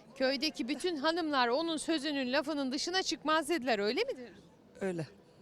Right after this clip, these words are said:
Speaker 2: Köyümüzün suyu gidiyordu. Başka yere alıyorlardı. Onları durdurduk. Ondan sonra, e, işte
Speaker 1: Niye?
Speaker 2: bir de kendi suyumuzu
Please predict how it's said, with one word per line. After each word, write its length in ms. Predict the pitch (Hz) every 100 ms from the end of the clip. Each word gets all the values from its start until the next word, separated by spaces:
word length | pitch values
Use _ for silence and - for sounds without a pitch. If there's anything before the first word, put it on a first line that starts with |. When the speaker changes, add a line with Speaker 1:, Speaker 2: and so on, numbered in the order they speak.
| -
Speaker 2:
Köyümüzün 600 | 196 202 196 196 202 208
suyu 320 | - 214 220
gidiyordu. 500 | 208 208 175 - 226 - - - - - - - - - -
Başka 260 | 185 - 196
yere 160 | 190
alıyorlardı. 680 | 190 202 202 170 175 226 254 - - - - _
Onları 400 | 226 220 214 214
durdurduk. 600 | 214 202 180 175 196 - - - - - - - - - - - - - -
Ondan 360 | 220 226 220
sonra, 640 | 214 214 202 202 220 208 -
e, 100 | 233 233 - - -
işte 400 | - - 220 220
Speaker 1:
Niye? 100 | 226 214 - - - - -
Speaker 2:
bir 100 | 240
de 100 | 262
kendi 600 | - 240 233 254 247 -
suyumuzu 720 | - 220 220 214 208 269